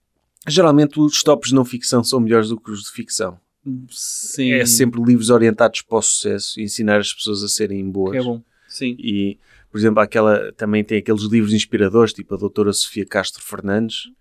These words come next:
Speaker 1: que é, tipo, é post do blog
Speaker 2: Sim,
Speaker 1: dela.
Speaker 2: às nove no meu blog.
Speaker 1: É, sim, que ensinam uma, que ensinam as pessoas a acreditarem nelas próprias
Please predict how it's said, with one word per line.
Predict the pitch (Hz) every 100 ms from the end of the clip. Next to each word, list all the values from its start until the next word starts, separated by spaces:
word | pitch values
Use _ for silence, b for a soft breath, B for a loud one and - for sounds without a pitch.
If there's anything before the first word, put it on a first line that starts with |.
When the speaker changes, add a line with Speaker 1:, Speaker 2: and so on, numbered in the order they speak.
| _ _ _ _ _
Speaker 1:
que | -
é, | 98 90 90 - - - _ _ _ _
tipo, | 104 101
é |
post | 104 127 110 - -
do | 107
blog | 98 101 104 101
Speaker 2:
Sim, | - - 160
Speaker 1:
dela. | 101 98 104
Speaker 2:
às | 110 120
nove | 135 135 131
no | 131
meu | 127
blog. | 117 127 113 120
Speaker 1:
É, | _ _
sim, | - 120
que | 107 113
ensinam | - 117 107
uma, | 107 107 107 - _
que | - 113
ensinam | 107 - 113
as | 110 -
pessoas | - 120 113
a | 107
acreditarem | - 107 104 - 98
nelas | 95 98 98
próprias | - - 101 98 101 98 -